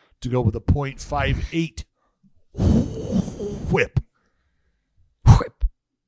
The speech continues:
Speaker 1: Boys
Speaker 2: I just,
Speaker 1: are carving right now.
Speaker 2: I just tweeted, "This, this game doesn't resonate with my spirit."
Speaker 1: That's, it's, it's a tough one. It's a tough early A M pill to swallow.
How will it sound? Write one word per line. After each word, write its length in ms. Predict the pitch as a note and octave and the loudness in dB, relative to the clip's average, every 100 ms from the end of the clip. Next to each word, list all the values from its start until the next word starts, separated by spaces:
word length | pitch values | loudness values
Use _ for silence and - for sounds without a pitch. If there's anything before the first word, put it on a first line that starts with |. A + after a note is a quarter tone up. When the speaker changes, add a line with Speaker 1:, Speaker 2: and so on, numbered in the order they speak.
| _ _ _ _ _ _ _ _ - | _ _ _ _ _ _ _ _ -4
Speaker 1:
Boys 180 | - G#3 | 2 4
Speaker 2:
I 40 | |
just, 220 | F#3+ G2+ C#3 | 6 4 2
Speaker 1:
are 60 | |
carving 260 | D#3 A2 F#2 | -4 -6 -16
right 180 | F#2 - | -20 -20
now. 140 | - _ - _ _ - | -20 _ -20 _ _ 4
Speaker 2:
I 100 | G#2+ | 8
just 240 | A#2+ A2+ | 8 6
tweeted, 400 | - A2 G#2 F2 | 2 4 4 2
"This, 220 | G2+ G2 F2 - _ _ | 2 0 -2 -10 _ _
this 260 | G2+ G2+ G2+ | 2 4 6
game 400 | G2 A#2 A#2 G#2+ | 4 2 4 2
doesn't 300 | G#2+ G#2 G2+ | 4 2 0
resonate 600 | F2 F2+ F2+ E2+ D#2+ - | 0 2 2 0 -2 -4
with 160 | D#2+ - | -8 -8
my 140 | C#2 | -6
spirit." 460 | - - C2+ G1+ - _ _ _ _ _ _ _ - _ _ _ _ _ _ _ _ _ _ _ _ _ _ _ _ | -6 -6 -8 -8 -14 _ _ _ _ _ _ _ -20 _ _ _ _ _ _ _ _ _ _ _ _ _ _ _ _
Speaker 1:
That's, 380 | G2+ - - - _ | -20 -18 -18 -20 _
it's, 220 | A2+ - | -20 -20
it's 220 | A2+ A2+ | -18 -18
a 40 | A#2 | -12
tough 260 | - C#3+ | -8 -8
one. 180 | D3 C#3 | -8 -12
It's 140 | C3 B2+ | -12 -12
a 60 | |
tough 340 | B2+ F3 F#3 - | -4 -2 -2 -4
early 640 | E3+ E3+ F#3 F3 E3 E3 D#3+ | -10 -8 -6 -8 -8 -8 -8
A 20 | |
M 120 | D3+ C3+ | -2 0
pill 260 | D3 C#3 | 0 -2
to 120 | C3 B2 | -10 -12
swallow. 500 | - A2+ G#2 E2+ | -10 -12 -14 -18